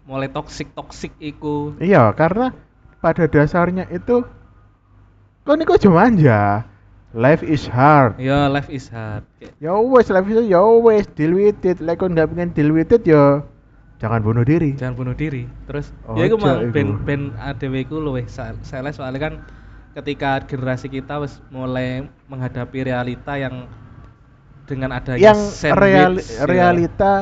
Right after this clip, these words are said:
Speaker 2: yang tidak seindah bayangan.
Speaker 1: Nah, tidak seindah motivasi bahwa begitu kamu
Speaker 2: Tidak seindah cocote Mario Lawalata.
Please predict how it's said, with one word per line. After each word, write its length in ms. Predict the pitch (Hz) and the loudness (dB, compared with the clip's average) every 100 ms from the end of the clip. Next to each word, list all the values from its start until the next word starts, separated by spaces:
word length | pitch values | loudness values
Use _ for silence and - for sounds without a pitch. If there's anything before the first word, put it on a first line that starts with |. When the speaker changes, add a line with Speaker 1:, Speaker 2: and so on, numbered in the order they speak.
| 202 - - - | -4 -14 -20 -16
Speaker 2:
yang 300 | 165 180 175 175 | -4 -4 -4 -6
tidak 360 | 170 165 165 | -8 -4 -4
seindah 640 | 123 - - 175 151 139 120 - - - | -4 -8 -6 -4 0 0 -2 -8 -20 -14
bayangan. 540 | - 120 123 110 104 | -4 0 0 0 -4
Speaker 1:
Nah, 180 | 107 120 | -4 -8
tidak 320 | 113 131 147 147 | -8 -8 -8 -8
seindah 680 | 160 156 160 160 156 160 | -4 -4 -2 -4 0 0
motivasi 800 | - 151 156 170 165 151 - 165 | -2 -8 -6 -6 -4 -6 -6 -8
bahwa 360 | 151 147 143 143 | -6 -6 -4 -4
begitu 360 | - 135 143 151 | -6 -10 -8 -4
kamu 200 | 196 147 | -4 0
Speaker 2:
Tidak 220 | 165 139 - | 0 0 -4
seindah 580 | - 180 165 165 151 160 - | -10 -8 -4 -2 0 0 0
cocote 520 | 160 151 151 143 151 | -2 0 0 2 2
Mario 540 | 147 143 139 143 143 | 2 0 2 4 4
Lawalata. 680 | 139 131 123 120 110 - 95 | 4 2 2 2 0 -2 -2